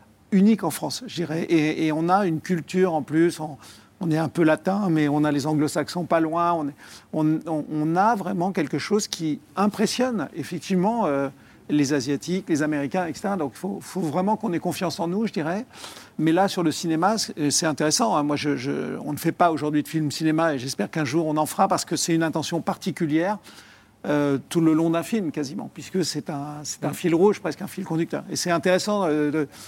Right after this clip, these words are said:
Speaker 1: d'entendre ce qu'il dit, ça me nourrit, euh, peut-être pour d'autres projets un jour.
Speaker 2: Mm. Sachant qu'on l'a, on l'a fait, euh, four-, filmer des fourmis au trente-cinq, c'est possible ?
Speaker 1: Ouais,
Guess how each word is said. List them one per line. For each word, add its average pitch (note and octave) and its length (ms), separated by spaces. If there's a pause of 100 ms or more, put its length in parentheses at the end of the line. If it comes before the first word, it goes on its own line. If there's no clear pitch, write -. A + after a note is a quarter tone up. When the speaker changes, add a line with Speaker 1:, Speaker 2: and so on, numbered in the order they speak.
(160)
Speaker 1:
d'entendre E3+ 300
ce - 60
qu'il E3+ 120
dit, G3 160
ça E3 140
me D#3 100
nourrit, E3 340
euh, D3 100 (280)
peut-être E3 160
pour D#3+ 160
d'autres E3+ 260
projets D3 300 (100)
un D3+ 40
jour. - 180
Speaker 2:
Mm. - 280 (340)
Sachant D#3 260
qu'on C3+ 480
l'a, B2+ 240
on C#3 120
l'a A#2+ 140
fait, F#3+ 300
euh, B2 100
four-, - 320
filmer C#3 300
des C3+ 100
fourmis C#3 320
au C#3 40
trente-cinq, D3 440
c'est D#3+ 80
possible ? D#3 380 (160)
Speaker 1:
Ouais, A3 300